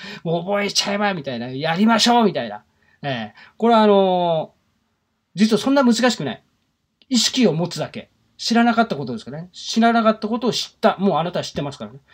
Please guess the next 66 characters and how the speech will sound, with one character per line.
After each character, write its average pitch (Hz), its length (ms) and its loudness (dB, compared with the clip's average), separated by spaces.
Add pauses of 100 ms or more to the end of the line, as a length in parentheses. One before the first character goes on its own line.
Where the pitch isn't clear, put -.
(240)
そ - 160 -4
れ 240 120 4
を 277 140 0
形 202 420 -2
を 147 80 -6
作 - 180 -14
る。 - 80 -18 (500)
形 202 380 -2
を 160 60 -8
作 - 180 -18
る。 - 60 -20 (920)
そ - 140 -6
う 269 40 -2
す - 120 -10
る 320 80 -2
と、 294 80 -6
知 - 160 -4
ら 190 180 4
ず 156 80 -8
知 175 100 -8
ら 160 80 -4
ず 147 80 -8
に 214 140 0
だ 147 100 -6
ん 143 60 -6
だ 135 100 -4
ん 120 40 -8
で 135 100 -6
き - 80 -10
て - 80 -20
く - 80 -20
る。 - 60 -20 (520)
そ - 140 -8
し 294 60 -4
て 269 40 -2
知 220 140 0
ら 202 100 4
な 196 60 4
い 190 40 2
う 180 40 -2
ち 208 100 -6
に 254 180 -2
教 156 100 -10 (120)
え 160 60 -6
て 139 80 -8
く 139 60 -10
だ 131 100 -8
さ 135 80 -10
い 135 60 -8
っ - 20 -18
て 220 140 -6
い - 20 0
う - 0 -
人 254 100 -8
が 185 140 0
あ - 20 -2
な 143 120 -6
た 131 80 -8
の 120 80 -6
周 123 180 -6
り 127 60 -6
に 113 100 -8
現 110 140 -10
れ - 80 -20
る。 - 60 -20 (760)
教 160 80 -10